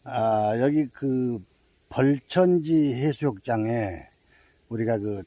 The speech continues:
차박을 헌팅 왔다가, 아, 이곳에 그 김무생 선생님하고 우리 그 김주혁 씨가, 아, 이곳에 계신다고 그래가지고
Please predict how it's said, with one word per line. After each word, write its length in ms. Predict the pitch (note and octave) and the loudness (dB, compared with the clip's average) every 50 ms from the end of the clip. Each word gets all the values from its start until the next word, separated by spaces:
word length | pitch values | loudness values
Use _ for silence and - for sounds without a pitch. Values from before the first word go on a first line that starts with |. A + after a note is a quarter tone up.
| _ | _
차박을 960 | - - - - G3+ F#3+ G3+ F#3+ F3+ E3+ C#3 D3 E3+ F3 F3 E3+ D#3 B2+ A2+ - - - - | -14 -10 -4 -2 0 2 4 4 4 4 2 2 0 2 2 0 -2 -4 -6 -12 -14 -2 -2
헌팅 360 | G#3 G3+ - G3+ G#3+ F#3+ D3 | -2 0 2 2 4 4 4
왔다가, 560 | A#2+ A2+ - - A2 G#2 D#2+ D#2 D2 D2 - _ _ _ _ _ _ _ _ _ _ _ _ _ _ _ _ _ _ _ - | 4 2 2 0 -2 -2 -2 -8 -10 -12 -14 _ _ _ _ _ _ _ _ _ _ _ _ _ _ _ _ _ _ _ -10
아, 300 | B2+ B2 A2+ A2+ A2+ A2+ | -4 -2 0 0 0 0
이곳에 840 | A#2+ C3+ C#3+ E3+ F#3+ E3+ A#2+ C#3 C#3 C3 C3 C3 B2 A2 F#2 E2 D2 - _ _ _ _ _ _ _ _ _ _ _ _ _ _ - | 0 0 2 4 2 2 4 4 4 6 6 6 4 2 0 -4 -8 -14 _ _ _ _ _ _ _ _ _ _ _ _ _ _ -8
그 800 | B2+ A#2+ A2+ A2 A2 G#2 G2+ F#2+ F#2 F2+ F#2 A2 - - - _ _ - _ _ _ _ _ _ _ _ _ _ _ _ _ _ _ _ _ _ | -6 -4 -4 -4 -4 -6 -8 -10 -12 -14 -16 -16 -18 -20 -20 _ _ -20 _ _ _ _ _ _ _ _ _ _ _ _ _ _ _ _ _ _
김무생 800 | - - - C#3 C#3 C#3+ D#3 E3+ F3+ F3+ D3+ F#3+ F#3+ F3+ F3+ E3+ | -14 -2 2 6 6 8 8 6 6 4 4 4 4 4 4 2
선생님하고 1120 | - - D#3+ E3 D#3+ D3 D3+ D3 C#3+ C3 A#2+ A#2 A2 G2 G2 A2 G#2+ F#2+ F2 D2+ C#2 - - _ _ _ _ - - - - - - - _ _ _ _ | 2 2 2 2 2 4 4 4 4 4 4 2 0 0 -2 -2 -4 -4 -4 -8 -12 -18 -20 _ _ _ _ -20 -20 -20 -20 -20 -20 -20 _ _ _ _
우리 140 | A2 A2+ A#2 | -8 -6 -4
그 200 | A2+ A#2 A2+ G#2 - | -2 -2 -4 -4 -6
김주혁 520 | - - B2+ C3 C#3 C3+ B2+ D#3 E3+ D#3 A#2 | -6 0 2 4 4 4 6 4 4 4 2
씨가, 640 | - C3 A2 G#2+ G#2+ G#2+ G#2 G2 F2 D#2+ D2 C#2 _ _ _ _ _ _ _ _ _ _ _ - | -2 -6 -2 0 2 2 2 2 0 -4 -8 -16 _ _ _ _ _ _ _ _ _ _ _ -14
아, 400 | G2 G2 G2 G2 F#2+ F#2+ G2+ G2 | -10 -8 -6 -6 -6 -6 -6 -4
이곳에 580 | A2 A2+ A2+ A2+ G#2+ - B2 A2+ A2 G#2 F#2+ - _ - | -4 -4 -2 -4 -4 -2 -2 -2 -2 -2 -4 -8 _ -12
계신다고 500 | - A#2+ G#2+ - B2+ A2+ F#2+ G#2+ G2 F#2 | -8 -8 -6 -4 -4 -2 -2 -2 -4 -4
그래가지고 800 | F#2 F2 E2 E2 D#2+ E2 F#2+ F2+ A2 A#2 G#2 F2 D#2 C#2 C2+ | -8 -10 -10 -12 -14 -14 -14 -12 -10 -10 -10 -10 -10 -14 -16